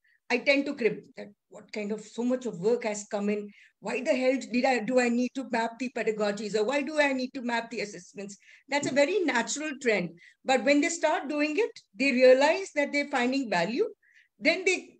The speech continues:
they are okay with it. So the month of, uh, January, I think when we started,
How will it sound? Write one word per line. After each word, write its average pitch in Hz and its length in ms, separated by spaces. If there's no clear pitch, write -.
they 214 140
are 226 180
okay 202 300
with 170 200
it. - 180
So 302 200
the 277 100
month 277 320
of, 349 120
uh, 247 120
January, 269 560
I 262 100
think 262 200
when 247 140
we 247 100
started, 247 500